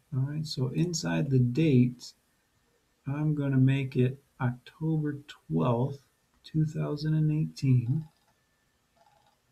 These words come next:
And try this again. I may have to put that in a quotation marks. Let's see how it runs.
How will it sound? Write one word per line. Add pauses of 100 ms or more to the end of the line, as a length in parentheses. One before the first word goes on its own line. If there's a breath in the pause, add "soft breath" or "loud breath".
(760)
And
try
this
again. (1120)
I
may
have
to
put
that
in
a (480)
quotation
marks. (1400)
Let's
see
how
it
runs.